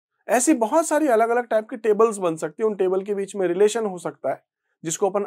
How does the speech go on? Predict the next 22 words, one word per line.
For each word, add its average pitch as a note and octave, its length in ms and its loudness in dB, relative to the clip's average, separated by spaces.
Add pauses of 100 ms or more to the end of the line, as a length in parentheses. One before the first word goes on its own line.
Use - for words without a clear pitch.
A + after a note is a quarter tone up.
आरडीबीएमएस G3 800 2
भी F#3 140 -6
कहते C#3 280 -6
हैं। - 80 -14 (400)
तो D#4 100 -2
यहाँ C4 280 2
पर D4+ 160 4
जो C#4+ 160 -2
है C#4+ 140 0
वो C#4+ 180 0
आप C4 240 0
क्या C4+ 120 -2
यूज़ C4 280 -4
कर C4 120 0
सकते B3 260 -6
हैं B3+ 100 -4
दोस्तों, A#3 380 -6
वो A#3 80 -4
आपके G#3+ 300 -2
पास G#3+ 320 -2
है A3+ 80 -2
डीबीएमएस G#3+ 720 -4